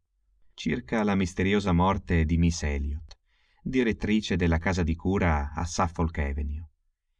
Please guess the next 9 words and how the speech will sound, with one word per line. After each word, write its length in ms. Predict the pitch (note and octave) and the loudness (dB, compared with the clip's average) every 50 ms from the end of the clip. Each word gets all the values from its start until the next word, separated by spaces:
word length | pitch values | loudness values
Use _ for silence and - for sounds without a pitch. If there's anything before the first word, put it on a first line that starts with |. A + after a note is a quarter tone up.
| _ _ _ _ _ _ | _ _ _ _ _ _
E 320 | _ - D#3+ D3+ D#3+ - B2+ | _ -6 -4 -4 -4 -4 -2
devo 240 | C3+ C3 A#2+ B2 | -2 0 0 2
ammettere 540 | A#2 A2+ A2 A2+ B2 B2+ - - A2+ - F#2 | 0 2 2 2 0 0 -2 -2 -2 0 0
che 100 | E2+ - | 0 2
il 100 | F2+ E2+ | 2 2
nostro 440 | E2+ F2+ F2 E2+ - - E2 E2 D#2+ | 4 2 2 0 -2 0 2 4 4
abile 560 | E2 F2 F#2+ G#2 G#2 F#2 E2+ E2 D#2 D2 D2 | 6 4 4 2 2 2 2 2 2 0 0
dipartimento 680 | C#2+ E2 D#2+ D#2+ D#2+ D#2+ - F2 D#2+ F2 F2+ F2 - F#2 | 0 0 0 0 0 -2 0 0 0 0 0 2 2 2
investigativo 1000 | F2 D#2+ E2+ E2 - - D#2+ D#2+ E2 - - F#2+ A#2 A#2 F3 D#2 D2 D2 C#2+ | 2 2 2 0 -2 -2 -2 -2 -2 -2 0 0 2 2 2 0 -2 -4 -8